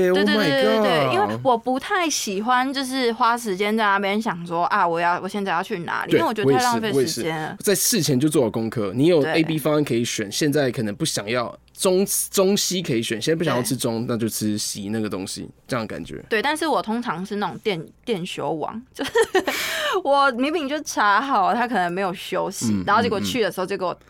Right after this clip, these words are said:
Speaker 1: 就给我
Speaker 2: 我跟你讲，
Speaker 1: 公休。
Speaker 2: 台南哦，
Speaker 1: <laughs>
Speaker 2: 就是礼拜一的时候，东西都在休息。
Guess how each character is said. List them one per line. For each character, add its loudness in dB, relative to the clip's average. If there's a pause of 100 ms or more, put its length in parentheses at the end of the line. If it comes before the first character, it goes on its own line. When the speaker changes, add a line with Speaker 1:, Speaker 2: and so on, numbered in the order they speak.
(100)
Speaker 1:
就 -2
给 -2
我 2
Speaker 2:
我 0
跟 4
你 4
讲， 4
Speaker 1:
公 0
休。 2
Speaker 2:
台 0
南 2
哦， 2
Speaker 1:
<laughs> -14
Speaker 2:
就 2
是 0
礼 2
拜 -2
一 0
的 -6
时 -8
候， -8 (600)
东 6
西 2
都 6
在 4
休 2
息。 -4